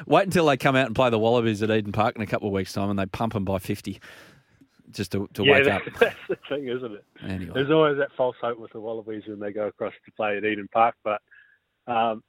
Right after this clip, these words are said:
Speaker 2: i-, in terms of World Rugby, I think it's really good. You know, it's, it's, it's a lot more exciting, even as a, as, you know, even as a Kiwi watching on. It's,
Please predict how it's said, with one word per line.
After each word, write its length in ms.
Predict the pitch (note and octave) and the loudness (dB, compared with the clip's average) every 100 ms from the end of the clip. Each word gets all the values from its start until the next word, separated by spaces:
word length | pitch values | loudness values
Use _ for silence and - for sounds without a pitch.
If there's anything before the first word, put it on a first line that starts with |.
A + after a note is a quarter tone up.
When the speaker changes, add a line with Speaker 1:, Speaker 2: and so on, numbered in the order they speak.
| D#3+ | 0
Speaker 2:
i-, 320 | A3 F#3 G#3 | 0 0 -4
in 120 | G#3 | -4
terms 260 | G#3+ A#3+ F3+ | 0 0 0
of 80 | |
World 180 | D#3 D3 | -2 -2
Rugby, 320 | B2 C#3 B2+ | 0 -2 -2
I 60 | A#2 | -4
think 140 | D3 | -4
it's 160 | A#2+ - | -10 -10
really 200 | A#2+ A2 | -10 -6
good. 160 | G2+ A#2+ _ _ _ _ | -4 -6 _ _ _ _
You 80 | A2 | -14
know, 160 | G2+ G2+ _ | -12 -12 _
it's, 140 | A2+ - - - | -12 -12 -16 -8
it's, 140 | B2 - - | -8 -8 -10
it's 160 | C3 | -2
a 40 | D#3+ | 4
lot 140 | D#3 | 4
more 140 | B2 G#2+ | 2 -2
exciting, 480 | - A#2 A2+ A2+ A2 _ _ _ _ | 2 4 4 2 -6 _ _ _ _
even 220 | C3 A#2+ A2+ | -2 0 -2
as 120 | G2+ | -4
a, 180 | G#2+ G#2+ - | -4 -6 -6
as, 140 | A#2 B2 | -8 -8
you 80 | A#2+ | -8
know, 160 | G2 | -4
even 220 | G2+ G#2+ G2+ | -4 -4 -8
as 100 | F#2+ | -10
a 60 | |
Kiwi 340 | - A2+ G#2+ G#2 | -8 -6 -6 -6
watching 320 | G#2+ - G#2+ | -8 -8 -8
on. 180 | G#2+ G#2+ | -6 -6
It's, 140 | F#2+ | -8